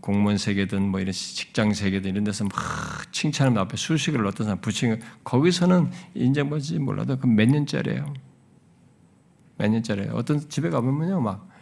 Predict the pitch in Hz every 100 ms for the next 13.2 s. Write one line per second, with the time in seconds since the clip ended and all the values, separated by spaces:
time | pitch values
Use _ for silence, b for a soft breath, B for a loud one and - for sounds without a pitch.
0 | B B B B B B - - 190 208
1 | 208 170 165 160 156 135 117 151 143 107
2 | 113 135 170 147 151 151 135 123 - -
3 | 175 202 175 180 180 135 - - - 101
4 | 104 - 135 - B B B 110 143 -
5 | 175 131 - 98 90 107 110 - _ _
6 | - 143 113 107 120 123 117 120 120 113
7 | 110 B B B B - - - - 120
8 | 123 117 113 110 107 98 101 147 107 -
9 | - B B B B B 180 - 190 233
10 | - - - _ _ - - 147 135 220
11 | - - - _ _ _ - - 127 123
12 | 175 156 175 180 - - 123 131 120 80
13 | 107 139